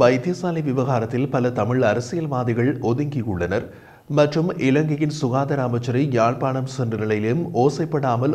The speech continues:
ஒதுங்கியுள்ள நிலையில், கேபினட் அந்தஸ்துள்ள தமிழ் அமைச்சர் டக்ளஸ் தேவானந்தா இதில் மீண்டும் தலையிட்டு நடவடிக்கையில் ஈடுபட்டுள்ளார். இது பற்றி வெவ்வேறு தரப்புகள் வெவ்வேறு விமர்சனங்களை செய்துள்ளன.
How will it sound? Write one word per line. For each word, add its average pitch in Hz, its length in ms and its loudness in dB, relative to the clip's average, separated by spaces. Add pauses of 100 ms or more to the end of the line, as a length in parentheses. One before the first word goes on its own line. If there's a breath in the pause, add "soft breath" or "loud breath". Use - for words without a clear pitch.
(120)
ஒதுங்கியுள்ள 143 560 0
நிலையில், 117 480 -2 (320 loud breath)
கேபினட் 175 420 0 (140)
அந்தஸ்துள்ள 139 520 0
தமிழ் 131 300 2
அமைச்சர் 123 440 -2
டக்ளஸ் 123 400 -2
தேவானந்தா 120 540 0
இதில் 139 220 0
மீண்டும் 147 460 0
தலையிட்டு 117 640 0 (400 loud breath)
நடவடிக்கையில் 147 800 2
ஈடுபட்டுள்ளார். 117 800 0 (420 loud breath)
இது 185 260 4
பற்றி 202 300 0
வெவ்வேறு 156 480 4
தரப்புகள் 147 580 2
வெவ்வேறு 147 460 2
விமர்சனங்களை 135 800 0 (100)
செய்துள்ளன. 101 520 0